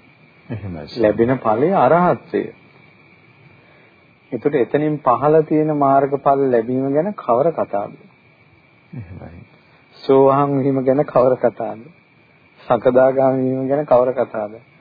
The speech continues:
Speaker 2: අනාගාමී වීම ගැන කවර කතාවද? මේ ගුණධර්ම පුරුදු කරන අය අරහත්ත්වයෙන් නවතින්නේ.
Speaker 1: එහෙමයි.
Speaker 2: සියලු දුක් නිදහස් කරලා නවතින්නේ.
Speaker 1: එහෙයි.
Speaker 2: ඉතින් ඒ නිසා ඒ පිළිබඳව තමයි මේ, මේ,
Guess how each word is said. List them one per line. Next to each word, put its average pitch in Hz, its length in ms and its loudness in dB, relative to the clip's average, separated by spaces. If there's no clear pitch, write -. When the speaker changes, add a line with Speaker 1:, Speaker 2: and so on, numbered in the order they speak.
Speaker 2:
අනාගාමී 131 720 0
වීම 127 140 -6
ගැන 123 160 -4
කවර 117 280 0
කතාවද? 113 400 -6
මේ 123 180 2
ගුණධර්ම 127 600 0
පුරුදු 120 360 -4
කරන 110 280 -6
අය 104 180 -12
අරහත්ත්වයෙන් 120 840 -2
නවතින්නේ. 110 560 -12
Speaker 1:
එහෙමයි. 90 340 -14
Speaker 2:
සියලු 135 400 2
දුක් 123 260 -6
නිදහස් 135 480 -4
කරලා 120 300 -8
නවතින්නේ. 113 560 -14
Speaker 1:
එහෙයි. 90 400 -14
Speaker 2:
ඉතින් 143 160 0
ඒ 127 180 2
නිසා 143 300 0
ඒ 127 180 4
පිළිබඳව 131 500 -2
තමයි 135 280 -6
මේ, 120 300 -6
මේ, 117 260 -4